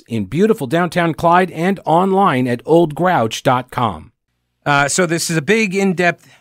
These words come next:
uh, story by the Associated Press the other day, uh, and it comes from an Inspector General report that took a look at how all of the money from the covid relief was being spent and how much of it went to waste, fraud, and abuse. And it's about one out of every ten dollars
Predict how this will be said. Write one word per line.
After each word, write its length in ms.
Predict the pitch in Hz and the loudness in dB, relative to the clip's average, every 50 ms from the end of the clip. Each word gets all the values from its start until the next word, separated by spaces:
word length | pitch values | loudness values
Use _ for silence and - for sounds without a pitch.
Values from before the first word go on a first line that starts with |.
| _ _ _ _ _ _ _ - | _ _ _ _ _ _ _ -4
uh, 380 | 151 147 139 135 135 131 127 120 113 - _ _ - | -2 0 2 2 2 0 0 -2 -4 -10 _ _ -12
story 320 | - - - 175 170 165 | -8 -2 0 0 2 2
by 140 | 143 156 143 | 2 0 0
the 180 | 135 139 135 | -2 -4 -6
Associated 580 | - 135 - - 190 170 - 175 151 135 123 - | -6 -4 -4 -2 -4 -2 -2 -2 -2 -2 -4 -4
Press 240 | - - 170 175 - | -2 -2 -2 -2 -2
the 160 | - 156 151 | -2 -2 -2
other 140 | 147 139 135 | -2 -2 -2
day, 300 | 123 147 143 139 135 131 - _ _ _ _ _ - | -2 -2 -2 -2 -2 -6 -8 _ _ _ _ _ -4
uh, 140 | 131 131 135 | -4 -2 0
and 120 | 160 175 | 0 -2
it 80 | 175 175 | 0 0
comes 220 | - 262 285 240 | 0 0 0 0
from 140 | - 202 165 | 0 0 0
an 80 | 143 135 | 0 -2
Inspector 440 | 123 - - - - - - 165 143 | -4 -6 -4 -2 -2 -2 -2 -4 -6
General 440 | 127 - 151 165 170 151 143 131 113 | -2 -2 0 0 0 0 -2 -2 -2
report 560 | 107 113 - - - - 185 160 139 127 - | -4 -6 -6 -6 -2 0 2 2 0 0 -4
that 220 | - 170 - - | -6 -8 -6 -6
took 180 | - 185 180 - | -6 -6 -4 -4
a 60 | 143 | -4
look 320 | 131 131 160 175 170 - | -4 -2 -2 -2 -2 -4
at 80 | 147 - | -6 -6
how 300 | - - 170 170 175 175 | -4 -2 0 0 0 -2
all 300 | 156 127 147 147 165 160 | -2 -4 -4 -2 -2 -2
of 120 | 156 131 | -2 -2
the 80 | 127 127 | -2 -2
money 280 | 131 143 156 160 151 131 | 0 0 0 0 -2 -2
from 180 | - - 131 | -4 -4 -4
the 80 | 123 117 | -4 -2
covid 360 | - - 165 151 143 135 113 | -2 -2 -2 0 -2 -4 -4
relief 420 | 117 117 131 202 269 247 180 - - _ _ _ _ _ _ _ _ - | -4 -2 0 0 0 0 0 -4 -8 _ _ _ _ _ _ _ _ -4
was 160 | 160 147 123 | -4 -2 -2
being 260 | 127 160 156 147 143 | 0 0 0 0 -2
spent 420 | - - - - 254 247 196 - | -2 -4 -2 -2 -2 0 -2 -4
and 120 | - 123 110 | -6 -4 -2
how 100 | 165 165 | -2 0
much 220 | 160 156 - - | 0 -2 -2 -2
of 80 | 151 147 | -4 -4
it 80 | 151 | -4
went 160 | 147 147 147 135 | -2 -4 -2 -2
to 80 | 156 | -4
waste, 340 | 123 139 143 143 139 - - - - | -2 -2 -2 -2 -4 -6 -10 -16 -8
fraud, 400 | - - 147 135 135 135 131 - - | -4 0 2 2 2 0 0 -4 -4
and 340 | 127 123 123 120 120 120 117 - | -2 0 0 0 0 -2 -4 -4
abuse. 500 | 127 120 - 262 285 233 165 - - - - | -4 0 0 2 2 2 0 -2 -4 -6 -4
And 280 | 151 147 139 139 143 147 | -2 0 0 0 0 0
it's 200 | 156 156 147 - | -2 -2 -2 -2
about 320 | 175 147 151 143 143 135 | -2 0 0 0 0 0
one 240 | 127 131 131 131 135 | -2 -2 -2 -2 -2
out 180 | 120 120 127 123 | -2 -2 -2 -2
of 80 | 113 | -2
every 200 | 113 104 101 123 | -4 -4 -4 -6
ten 260 | - - 117 113 113 117 | -6 -6 -4 -4 -2 0
dollars 500 | 143 156 160 151 123 - - - - | 2 2 2 0 -2 -4 -8 -12 -14